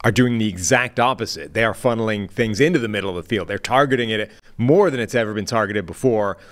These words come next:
So the thing that your system is known for is the exact antithesis of what everybody else that's successful is doing right now. It's insane that that hasn't adjusted at any point,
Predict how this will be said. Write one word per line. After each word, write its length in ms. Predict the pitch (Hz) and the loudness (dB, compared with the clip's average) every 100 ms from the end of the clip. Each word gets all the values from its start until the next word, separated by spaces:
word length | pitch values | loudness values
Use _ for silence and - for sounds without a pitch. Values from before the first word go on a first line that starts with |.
| - | -16
So 260 | - 151 131 | 0 2 4
the 120 | 117 | 2
thing 460 | - - 156 160 151 | -6 2 2 2 0
that 140 | 131 | -2
your 480 | 123 135 127 123 110 - - _ - | 0 2 2 0 -2 -8 -20 _ -2
system 680 | - 175 - 127 110 95 90 | 2 2 2 -2 -2 -4 -4
is 240 | 135 104 | -2 0
known 320 | 107 151 214 | 2 4 4
for 460 | 160 123 104 98 98 | 0 -2 -2 -2 -4
is 240 | - 117 | -2 -2
the 160 | 95 120 | 0 -2
exact 560 | 104 95 147 139 135 - | -2 -2 0 0 -2 -2
antithesis 800 | 131 123 143 135 107 113 101 | -2 0 0 0 -2 -4 -2
of 60 | 107 | -2
what 140 | 110 | 0
everybody 460 | 117 110 110 113 110 | 0 -2 -2 -2 0
else 240 | 117 110 | 0 -2
that's 200 | - 101 | -6 -6
successful 680 | - 110 151 156 - 110 92 - - - | -6 -2 0 0 -2 -2 -4 -8 -20 -2
is 160 | 135 | 0
doing 320 | - 175 190 117 | 4 2 2 0
right 240 | 104 92 | -4 -4
now. 300 | 101 101 101 - - - _ | -4 -2 -4 -8 -20 -20 _
It's 240 | 147 135 135 | 2 4 2
insane 540 | 131 - 160 202 147 | -2 0 0 0 0
that 100 | 113 | -2
that 160 | 117 113 | 0 0
hasn't 260 | 120 107 | -2 -4
adjusted 480 | 101 113 110 - 101 | -2 0 0 -2 -4
at 120 | 104 | -2
any 180 | 113 104 | -2 -2
point, 400 | - 117 104 92 | -4 -4 -4 -6